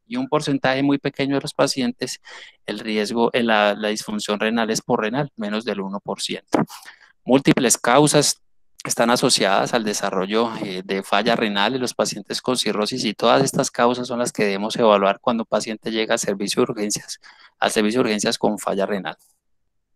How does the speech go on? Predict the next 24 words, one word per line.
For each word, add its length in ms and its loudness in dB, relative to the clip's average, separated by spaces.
Y 120 2
si 140 6
impacta 500 6
o 20 4
no 380 6
el, 340 -2
el 100 -2
desarrollo 540 2
de 80 4
disfunción 500 -2
renal 340 0
en 100 0
los 120 -4
pacientes 440 -6
con 120 0
cirrosis 520 -2
está 400 0
claramente 560 2
asociado 480 2
a 60 0
que 200 0
aumenta 400 0
la 100 2
mortalidad. 760 0